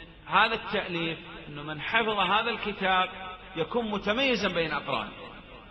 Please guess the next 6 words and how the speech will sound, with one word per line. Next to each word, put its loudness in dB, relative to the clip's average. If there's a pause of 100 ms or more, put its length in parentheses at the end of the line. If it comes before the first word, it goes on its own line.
(380)
ثم 0
قلنا، 4
يعني، -2 (440)
عند -2
العلماء 2 (260)
متون، -2